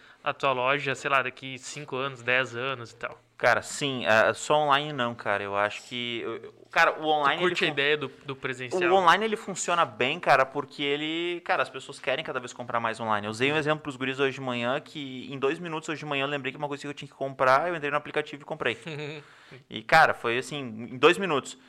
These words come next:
Speaker 2: É, eu usei esse exemplo porque a gente tava atendendo, ah, ah, alguns clientes de fora da cidade que tavam demorando pra,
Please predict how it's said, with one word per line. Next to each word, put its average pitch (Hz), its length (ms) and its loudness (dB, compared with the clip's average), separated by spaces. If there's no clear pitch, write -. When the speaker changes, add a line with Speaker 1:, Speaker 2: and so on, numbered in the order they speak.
Speaker 2:
É, 110 300 2
eu 127 100 4
usei 131 200 0
esse 151 100 -10
exemplo 147 220 -4
porque - 120 -16
a - 40 -8
gente - 60 -10
tava 139 140 2
atendendo, 131 600 -4
ah, 117 240 2
ah, 110 260 0
alguns 110 380 -6
clientes 120 360 -6
de - 80 -14
fora 120 300 6
da 117 100 0
cidade 117 460 0
que - 100 -20
tavam 139 220 -2
demorando 147 400 -2
pra, 160 120 -20